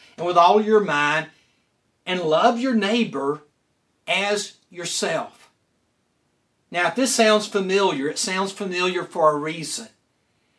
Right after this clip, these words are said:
The last week of Jesus' life, Jesus was tested while he was in Jerusalem. And an expert in the law, a Pharisee, came up to him.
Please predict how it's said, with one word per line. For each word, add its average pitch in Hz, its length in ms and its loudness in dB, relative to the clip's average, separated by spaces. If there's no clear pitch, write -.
The 165 80 -4
last 226 400 4
week 214 340 2
of 165 160 -4
Jesus' 170 720 -6
life, 147 440 4
Jesus 202 500 2
was 175 220 -6
tested 190 600 -4
while 160 240 2
he 156 80 -2
was 147 180 -6
in 143 140 -6
Jerusalem. 127 760 -8
And 196 140 0
an 196 180 0
expert 262 600 6
in 214 120 2
the 202 60 2
law, 175 600 6
a - 200 -14
Pharisee, 214 640 4
came 165 260 -6
up 151 220 -4
to 170 200 -4
him. 131 180 -6